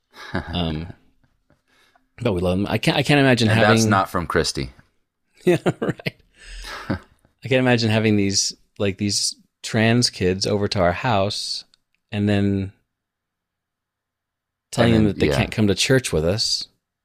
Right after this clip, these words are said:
Speaker 2: Yeah. I, I don't know what it, what it says for our, where we are in church culture, but you, you're saying you're looking for places that lift up as equals women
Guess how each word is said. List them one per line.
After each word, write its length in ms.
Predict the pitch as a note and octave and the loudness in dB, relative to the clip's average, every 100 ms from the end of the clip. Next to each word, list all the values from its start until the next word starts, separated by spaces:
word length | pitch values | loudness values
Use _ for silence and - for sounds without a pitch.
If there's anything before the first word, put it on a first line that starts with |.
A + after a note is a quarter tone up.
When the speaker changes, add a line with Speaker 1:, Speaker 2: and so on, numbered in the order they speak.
| _ - | _ -16
Speaker 2:
Yeah. 120 | C2 - _ _ _ _ _ _ - | -16 -18 _ _ _ _ _ _ -6
I, 140 | G#2+ - | -6 -2
I 80 | A#2 | 2
don't 140 | C#3+ C3 | 4 4
know 140 | B2 | 4
what 240 | A2 A2+ | 4 4
it, 180 | G#2 - _ _ _ | 4 0 _ _ _
what 160 | G#2+ G2+ | -2 0
it 60 | |
says 280 | - A2 G2 | 2 2 2
for 220 | - G2 | 2 2
our, 500 | F2+ F2 F2 E2+ E2 _ _ _ _ _ _ _ _ | 4 4 4 2 -2 _ _ _ _ _ _ _ _
where 320 | G2+ G2 F#2+ | -4 2 4
we 140 | F2+ | 4
are 180 | E2+ E2+ | 4 2
in 120 | D#2+ | -2
church 280 | - E2+ - | -2 -4 -2
culture, 380 | - G#2 - B2 | -2 -2 -2 -2
but 240 | G2+ D2+ | -2 -4
you, 160 | F#2+ F#2+ | -2 -4
you're 160 | - F2+ | -2 -2
saying 260 | - F2 E2+ | -2 -2 -2
you're 100 | E2 | -2
looking 260 | E2 E2+ | -2 -6
for 460 | D#2 E2+ D#2+ D#2 - _ _ _ _ _ | -2 0 2 2 -2 _ _ _ _ _
places 320 | F#2 F2 E2 | -6 -4 -2
that 220 | D2+ D2 - _ _ _ _ _ G2 - _ _ _ _ _ - | 0 0 -2 _ _ _ _ _ -20 -20 _ _ _ _ _ -6
lift 340 | E2+ F#2+ - | 0 0 2
up 140 | F#2 F#2 | 0 0
as 120 | E2+ | -2
equals 320 | D#2+ E2 C#2 | 0 -2 -2
women 540 | D2+ F#2 G2 G2 G2 | 0 2 2 0 -4